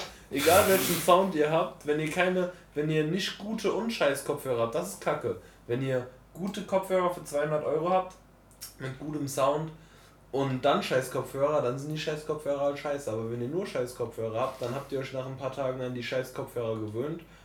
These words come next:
und dann geht das fit. Und dann habt ihr Geld gespart und ihr verliert sie sowieso in zwei Wochen, also macht es einfach.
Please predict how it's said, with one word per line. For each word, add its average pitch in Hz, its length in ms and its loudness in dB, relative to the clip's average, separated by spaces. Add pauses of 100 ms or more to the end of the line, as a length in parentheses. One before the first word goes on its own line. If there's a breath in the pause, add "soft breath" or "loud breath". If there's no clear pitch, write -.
und 107 80 -8
dann 107 100 -4
geht 107 140 -2
das 117 160 -4
fit. 120 160 -4 (380 loud breath)
Und 95 80 -10
dann 104 60 -4
habt 104 140 -6
ihr 107 80 -8
Geld 131 240 2
gespart 165 460 4 (200 loud breath)
und 120 60 -6
ihr 117 100 0
verliert 123 300 -4
sie 120 80 -10
sowieso 117 400 -4
in 135 80 -8
zwei 131 240 0
Wochen, 123 220 -2 (340)
also 113 160 0
macht 131 240 -4
es 113 140 -10
einfach. 92 340 -10